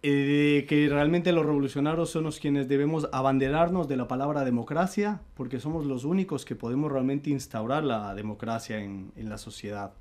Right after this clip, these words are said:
Y bueno, yo creo que para no extenderme más, también otro de los grandes legados de Chávez ha sido, eh, ser ese nuestro americano inmenso.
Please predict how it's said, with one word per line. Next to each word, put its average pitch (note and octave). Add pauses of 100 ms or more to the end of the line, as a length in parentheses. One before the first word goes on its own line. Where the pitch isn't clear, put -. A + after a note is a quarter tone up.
(1120)
Y D3
bueno, G3
yo E3+
creo F3
que D#3+
para C#3
no D3+
extenderme D#3
más, E3
también D3+
otro D#3
de C#3+
los C3+
grandes D3+
legados C#3+
de C3
Chávez D3+
ha B2
sido, E3
eh, B2
ser D#3
ese D#3
nuestro C#3+
americano C#3+
inmenso. A#2+